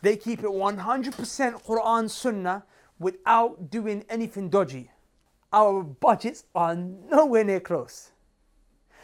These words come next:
Now, the kuffar don't feel shy to put their money behind what they believe in because they value it.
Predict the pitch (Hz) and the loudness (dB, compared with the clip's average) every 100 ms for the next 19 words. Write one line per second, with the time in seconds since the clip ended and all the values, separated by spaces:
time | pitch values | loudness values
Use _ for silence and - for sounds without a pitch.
0 | - - 220 247 277 - - 440 453 262 | -16 2 2 2 -4 -8 -2 2 4 4
1 | 320 330 233 311 285 196 - 330 311 190 | 2 -2 -4 -6 -6 -8 -6 -4 0 0
2 | 135 131 _ _ _ _ _ - _ 180 | -2 -10 _ _ _ _ _ -20 _ -14
3 | - 269 240 233 240 277 302 294 302 302 | -4 -4 -2 0 0 0 -2 -2 -6 -10
4 | 151 139 254 208 262 254 208 190 226 190 | -14 -10 -8 -4 -4 -4 -6 -4 -4 -4
5 | 165 156 175 160 143 127 - _ _ _ | -10 -10 -10 -12 -16 -20 -20 _ _ _
6 | _ _ - 196 247 175 214 156 202 185 | _ _ -14 -4 -2 0 -4 0 0 0
7 | 151 135 | -4 -10